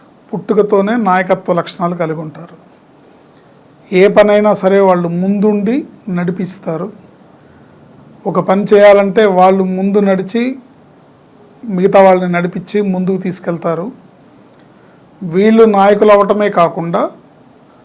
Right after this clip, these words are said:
ఇతరుల్ని కూడా నాయకులుగా తయారు చేస్తారు. వాళ్ళ కింద ఉండేవాళ్ళు, వాళ్ళతో పాటు ఉండేవాళ్ళని కూడా, "ఒరేయ్, ఇలా చేయి, ఇలా చేయి, ఇట్లా చేయి, ఇట్లా చేస్తే నీకు పేరు వస్తుంది, ఇట్లా చేస్తే నీకు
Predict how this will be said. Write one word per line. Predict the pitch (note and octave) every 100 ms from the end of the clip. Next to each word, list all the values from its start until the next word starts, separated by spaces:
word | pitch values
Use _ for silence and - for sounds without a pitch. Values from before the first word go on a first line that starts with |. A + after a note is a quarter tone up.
| - _ _ _ _ B3+
ఇతరుల్ని | F#3 A#3 B3+ A#3+ A#3+
కూడా | A#3 A#3
నాయకులుగా | G3 G3 G3+ G#3 G3
తయారు | G3 F3 F3+ D#3+
చేస్తారు. | E3 - - - - _ _ _ C3 C3 - - - F3+
వాళ్ళ | F3 E3+
కింద | E3+ F3 F3
ఉండేవాళ్ళు, | F3 F3 E3+ E3 E3+
వాళ్ళతో | F3 D#3+ F3
పాటు | E3 F#3 F3
ఉండేవాళ్ళని | E3+ F3 E3+ E3+ E3+
కూడా, | F#3 G#3 - - _ - - _ _ G3+
"ఒరేయ్, | F3 E3+
ఇలా | D#3+ D#3+ E3+
చేయి, | E3
ఇలా | E3 E3+
చేయి, | D#3+ E3+ D#3+
ఇట్లా | D#3 - D#3+ E3+
చేయి, | E3+ E3+ _ _ _ _ _ _ -
ఇట్లా | G3+ E3+
చేస్తే | F3 F3 F3 -
నీకు | F#3+ E3+
పేరు | F3 F3
వస్తుంది, | E3+ - E3 E3
ఇట్లా | E3+
చేస్తే | E3 F3 E3+ G3
నీకు | F#3 F3+ F3 E2+